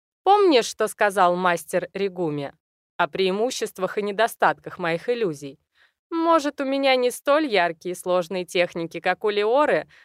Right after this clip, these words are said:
но если говорить о грубом, интенсивном и эффективном воздействии, то внимающие и поющие и рядом не стоят с псиониками. С четвёртой ступенью мне и секунды не понадобится, чтобы вскрыть,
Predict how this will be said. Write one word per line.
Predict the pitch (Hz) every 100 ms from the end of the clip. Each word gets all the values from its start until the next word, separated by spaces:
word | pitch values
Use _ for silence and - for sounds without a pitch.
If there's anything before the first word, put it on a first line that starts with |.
| _ -
но | 311 330
если | 294 277 269 262
говорить | 226 240 240 247 -
о | - 226
грубом, | 202 240 214 196 185
интенсивном | 214 208 226 220 - 214 180 185
и | - 208
эффективном | 214 240 - 214 185 190 190
воздействии, | 208 233 233 311 339 - 208 185 160 147 _ _ _
то | - 330 320
внимающие | 285 294 285 285 277 269 - 269
и | - 254
поющие | - 262 262 285 285 - 254 247
и | 254 262
рядом | 247 254 262 226 196
не | 185
стоят | - 196 185 196 -
с |
псиониками. | - - 214 208 170 156 151 151 147 135 _ _
С | -
четвёртой | - 269 - 190 226 -
ступенью | 226 - 196 208 214 226 202
мне | 185 190 196 190
и | 185
секунды | - 208 196 214 285 240
не | 190 170
понадобится, | 165 170 202 220 185 175 170 180
чтобы | 170 - 175 180
вскрыть, | 170 - - 240 262 262 -